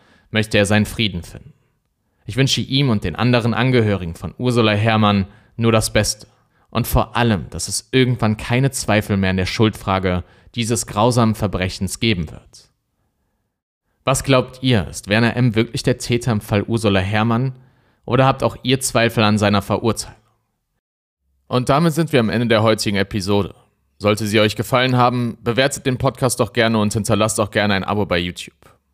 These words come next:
Vielen Dank schon einmal im Voraus. Und ansonsten gibt es nicht mehr viel zu sagen, außer dass ich euch einen schönen Tag wünsche.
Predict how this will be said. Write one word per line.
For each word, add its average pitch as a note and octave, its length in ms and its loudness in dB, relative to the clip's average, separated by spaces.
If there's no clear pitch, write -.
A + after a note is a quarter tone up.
Vielen A#2+ 180 0
Dank B2 140 0
schon B2+ 120 0
einmal A#2 180 4
im A2+ 100 0
Voraus. B2+ 680 2
Und G#2+ 120 -4
ansonsten C#3+ 500 0
gibt B2 140 -2
es A#2+ 100 -6
nicht B2+ 140 -4
mehr B2 100 2
viel B2+ 160 -2
zu B2 120 -4
sagen, A#2 280 0
außer G#2 260 -2
dass G2+ 160 -2
ich G#2 140 -2
euch A2+ 120 0
einen A#2 160 0
schönen A#2 220 -2
Tag A#2 320 -2
wünsche. - 260 -20